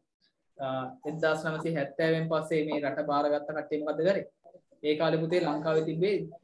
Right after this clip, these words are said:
විදේශ විනිමය අතිරික්ත කියන දේ. දැන් අපිට සල්ලිත් නැති වෙලා තියෙනවා.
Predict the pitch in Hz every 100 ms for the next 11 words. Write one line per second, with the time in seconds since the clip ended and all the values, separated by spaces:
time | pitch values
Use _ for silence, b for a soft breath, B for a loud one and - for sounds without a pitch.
0 | _ - 160 160 160 175 165 160 160 196
1 | 151 - 190 170 - 185 165 165 156 -
2 | - - 156 156 165 165 180 156 180 180
3 | 156 165 156 151 151 151